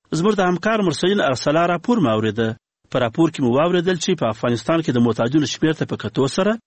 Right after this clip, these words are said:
د معتادینو د درملنې امکانات ډېر لږ دي. بیا هم د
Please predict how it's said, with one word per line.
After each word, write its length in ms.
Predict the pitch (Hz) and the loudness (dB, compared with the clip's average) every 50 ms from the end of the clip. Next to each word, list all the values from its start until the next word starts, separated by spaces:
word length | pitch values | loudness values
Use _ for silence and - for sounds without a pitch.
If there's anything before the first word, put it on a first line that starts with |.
| _ _ - | _ _ 0
د 20 | 127 135 | 0 2
معتادینو 440 | 139 131 - 127 123 135 165 180 185 | 2 2 0 0 0 2 2 0 2
د 80 | 160 135 117 120 | 0 0 0 0
درملنې 460 | 117 113 107 117 123 147 170 185 180 156 | 0 0 0 0 0 2 2 2 2 2
امکانات 460 | 127 120 - - 107 117 - 135 131 - - 151 | 2 0 0 -2 -2 -2 0 -2 -2 -2 0 0
ډېر 140 | 156 170 165 190 202 | 0 0 0 0 -2
لږ 120 | 202 143 113 113 | -2 -2 -4 -6
دي. 140 | 110 104 98 98 - _ _ _ _ - | -6 -6 -6 -8 -12 _ _ _ _ -4
بیا 200 | 147 160 160 156 147 | -2 0 0 2 2
هم 100 | 170 196 190 | 0 0 2
د 60 | 143 | 2